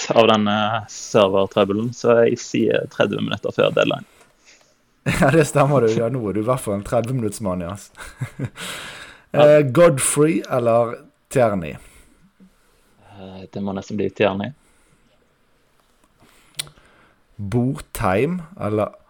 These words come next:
Speaker 2: Artyom Zuba i Russian Premier League Fantasy?
Speaker 1: Ja, det må bli Zuba.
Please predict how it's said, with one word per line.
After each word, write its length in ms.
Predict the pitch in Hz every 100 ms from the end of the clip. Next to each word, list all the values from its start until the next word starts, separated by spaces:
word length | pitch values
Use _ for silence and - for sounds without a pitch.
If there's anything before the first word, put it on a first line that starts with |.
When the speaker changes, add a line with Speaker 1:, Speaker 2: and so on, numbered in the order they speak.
| _ 135
Speaker 2:
Artyom 500 | 135 - 110 104 98
Zuba 540 | 101 127 110 98 92 -
i 100 | 104
Russian 480 | 104 117 - 104 98
Premier 300 | 107 98 98
League 160 | 90
Fantasy? 460 | 92 85 87 73 55 _ _ _ _ _ -
Speaker 1:
Ja, 160 | - -
det 160 | - 131
må 160 | 127
bli 220 | 131 127 -
Zuba. 340 | - - 143